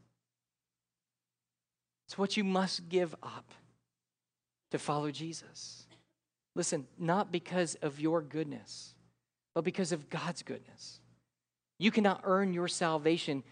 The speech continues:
Jesus Christ earned it for you on the cross. He did what you could not do. He had, he lived the perfect life and had the sin poured out on him to pay for your sin debt.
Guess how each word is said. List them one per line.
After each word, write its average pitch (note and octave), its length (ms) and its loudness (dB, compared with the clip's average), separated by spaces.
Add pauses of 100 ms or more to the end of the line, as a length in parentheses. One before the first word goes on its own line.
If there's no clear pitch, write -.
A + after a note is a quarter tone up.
(160)
Jesus F#3 460 0
Christ F3 560 2
earned F3+ 220 2
it E3+ 100 0
for F3 340 4
you F3 280 2
on E3 280 6
the E3 80 -4
cross. D#3 460 8
He F3+ 140 -2
did F#3 280 6
what F3 220 2
you F#3+ 80 -2
could F3+ 260 2
not D#3+ 300 2
do. D3+ 220 6 (180)
He E3+ 140 2
had, F#3 340 6 (120)
he G#3 120 6
lived F#3 400 12
the G3 80 4
perfect G3+ 400 4
life D#3+ 300 8
and D#3 80 2
had F3+ 240 4
the F#3+ 80 4
sin F#3+ 420 6 (380)
poured F#3+ 280 12
out F#3+ 220 12
on F#3 160 10
him F#3+ 260 4
to F3+ 100 8
pay G#3 340 4
for G#3+ 200 4
your F#3+ 320 10
sin F#3+ 540 4
debt. D#3 320 8